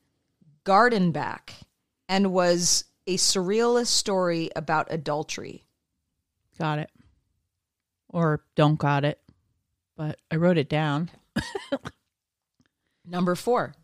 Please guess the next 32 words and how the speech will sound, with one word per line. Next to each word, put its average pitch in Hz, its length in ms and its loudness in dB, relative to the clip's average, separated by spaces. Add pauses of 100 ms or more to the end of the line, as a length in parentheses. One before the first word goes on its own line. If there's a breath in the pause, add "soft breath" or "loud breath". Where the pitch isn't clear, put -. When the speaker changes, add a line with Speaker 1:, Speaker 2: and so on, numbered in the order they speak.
(600)
Speaker 1:
What 233 220 2
did 427 180 -2
Romero 190 560 4
shoot - 600 -2
Night 175 280 0
of 190 120 -2
the 180 100 0
Liv-, 170 240 0 (300)
I'm 160 120 -4
sorry. 131 400 -6
Why 196 480 6
did 165 400 2
Romero 147 540 0
shoot 151 420 -2
Night 160 240 -2
of 170 80 -2
the 160 100 -2
Living 156 360 -2
Dead 143 320 -4
in 151 140 -2
black 131 320 -8
and 127 100 -8
white? - 380 -14 (520)
Speaker 2:
Hmm. 175 260 -16 (720)
Speaker 1:
Number 160 260 -2
five. 175 680 -2 (680)
While 190 200 4
filming 269 560 -2
The 233 100 -2
Wizard 196 360 0
of 170 100 -2
Oz, - 680 -4